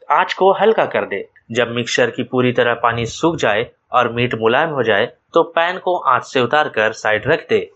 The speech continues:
सभी साबुत मसालों को निकालने के बाद अब मीट को दो बार कूटने वाली मशीन में डालें और अच्छी तरह से उसे कूट लें। साथ ही इसमें हरी मिर्च, जीरा और हरी धनिया भी डालें। इस मिश्रण से नींबू के आकार की बॉल्स बना लें और इनको पैटी का आकार दें।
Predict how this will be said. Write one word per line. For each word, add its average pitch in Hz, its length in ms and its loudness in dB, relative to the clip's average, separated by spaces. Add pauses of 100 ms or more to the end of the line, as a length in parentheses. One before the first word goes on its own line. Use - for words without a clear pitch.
(120)
सभी 185 360 2
साबुत 127 380 0 (120)
मसालों 113 300 0
को 117 100 -4
निकालने 107 420 -2
के 110 120 -4
बाद 113 440 0 (200)
अब 135 240 0
मीट 147 200 -2
को 147 180 4
दो 170 260 2
बार 185 180 4
कूटने 123 420 -2
वाली 113 240 2
मशीन 113 360 -4
में 113 140 -2
डालें 123 340 0 (180)
और 143 120 4
अच्छी 170 380 -2
तरह 117 220 2
से 123 160 -2
उसे 113 220 0
कूट - 280 0
लें। 95 200 2 (220)
साथ 185 260 2
ही 208 180 -2
इसमें 196 260 0
हरी 156 300 0
मिर्च, 165 300 -2
जीरा 147 280 4
और 135 160 2
हरी 127 260 2
धनिया 127 320 0
भी 147 140 0
डालें। 101 280 -2 (340)
इस 156 220 0
मिश्रण 190 320 0
से 208 160 0
नींबू 131 360 2
के 127 120 0
आकार 120 340 0
की 120 140 -6
बॉल्स 113 360 2
बना 143 200 0
लें 170 220 0
और 160 200 2
इनको 165 300 0
पैटी 165 400 0
का 175 140 0
आकार 113 520 2
दें। 110 240 0